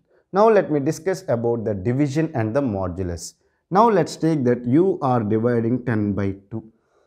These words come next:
Now you will get, whenever you are dividing, you will get two things. One is the quotient and the remainder. The division operator will give you the quotient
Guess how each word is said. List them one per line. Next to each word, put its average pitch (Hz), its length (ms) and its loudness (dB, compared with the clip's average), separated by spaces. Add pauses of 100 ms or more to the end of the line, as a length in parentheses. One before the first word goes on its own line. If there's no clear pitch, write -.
(440)
Now 143 680 2 (1080)
you 165 200 6
will 208 200 0
get, 190 260 0
whenever 170 420 2
you 151 140 2
are 123 100 4
dividing, 117 840 2 (140)
you 139 160 4
will 147 160 4
get 196 360 -4 (520)
two 165 220 2
things. 101 260 -4
One 120 200 0
is 131 140 2
the 120 100 0
quotient 143 540 0
and 117 180 -2
the 113 80 0
remainder. 101 580 -4 (380)
The 117 100 2
division 190 520 2
operator 135 520 0
will 120 180 2
give 131 240 2
you 147 160 6
the 104 420 0 (160)
quotient 110 680 -2